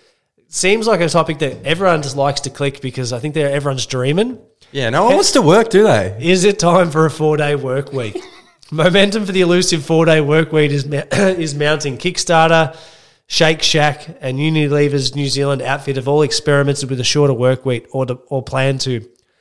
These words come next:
Speaker 1: That's partially a result of the pandemic. The New, New York Times results, which increases flexibility and force companies to combat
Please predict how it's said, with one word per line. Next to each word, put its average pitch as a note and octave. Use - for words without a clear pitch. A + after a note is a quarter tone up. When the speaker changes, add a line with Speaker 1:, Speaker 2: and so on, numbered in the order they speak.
Speaker 1:
That's C#3
partially D#3+
a C#3+
result C#3+
of C3
the C3
pandemic. D3
The D3+
New, D#3
New D#3+
York D3
Times C#3+
results, C3
which C3
increases D3
flexibility C3+
and B2
force C#3+
companies B2
to -
combat C#3